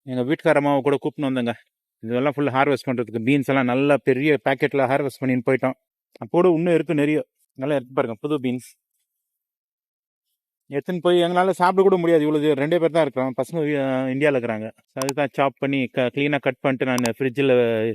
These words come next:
ஃப்ரீசர்ல போட்டேன். இன்னைக்கு மெயின் வந்ததே நானு வேலையை முடிச்சுன்னு சீக்கிரம் வந்துட்டேன் இன்னைக்கு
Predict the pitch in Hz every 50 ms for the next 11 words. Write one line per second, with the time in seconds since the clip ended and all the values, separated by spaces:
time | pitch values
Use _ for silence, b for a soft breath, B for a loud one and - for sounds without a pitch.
0 | - - 151 151 135 135 120 120 110 - 127 123 107 - 117 123 120 _ _ _
1 | _ _ _ _ _ _ 120 127 135 143 131 120 120 131 143 170 196 220 226 220
2 | 196 170 165 175 180 190 185 196 196 185 165 151 160 165 156 143 139 143 139 139
3 | 139 156 160 151 147 139 131 - 139 175 170 143 131 123 - 175 - 170 151 143
4 | 131 127 120 127 117 117 110 110 127 -